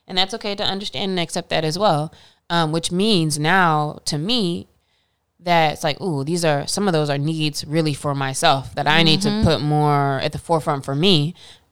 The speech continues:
Speaker 1: Um, and that's okay too. Um,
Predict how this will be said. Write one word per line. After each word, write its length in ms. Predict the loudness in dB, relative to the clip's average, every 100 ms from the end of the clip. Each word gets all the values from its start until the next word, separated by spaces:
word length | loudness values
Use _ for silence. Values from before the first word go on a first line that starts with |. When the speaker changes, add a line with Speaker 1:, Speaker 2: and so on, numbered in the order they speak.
| -4
Speaker 1:
Um, 600 | 0 2 0 -2 -6 -12 _ -4
and 180 | 0 2
that's 200 | 2 2
okay 260 | -4 -6 -6
too. 380 | -4 -6 -6 -12 _ _ -20 -20 -20 -20 _ -2
Um, 540 | 0 0 0 -4